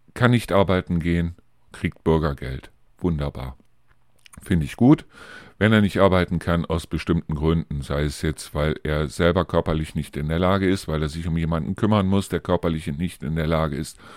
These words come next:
oder wie auch immer, dann Bürgergeld auf jeden Fall. So.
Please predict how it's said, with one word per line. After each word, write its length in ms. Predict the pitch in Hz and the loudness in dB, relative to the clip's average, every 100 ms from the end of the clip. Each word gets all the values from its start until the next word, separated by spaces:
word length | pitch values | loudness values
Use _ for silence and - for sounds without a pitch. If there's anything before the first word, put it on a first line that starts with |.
| - - - | -20 -20 -18
oder 280 | - 82 78 | 0 4 4
wie 140 | 80 - | 4 2
auch 200 | 76 - | 0 0
immer, 280 | 85 80 - - - - _ _ - | 0 0 -2 -12 -20 -20 _ _ 6
dann 340 | 98 107 120 - _ | 6 6 2 -6 _
Bürgergeld 640 | 98 92 90 82 82 80 - | 2 4 4 2 2 0 -2
auf 180 | 69 - | -8 -4
jeden 300 | 71 - 62 | -4 -4 -10
Fall. 400 | - 67 65 - _ _ | -8 -8 -8 -12 _ _
So. 320 | - - - | -14 -12 -12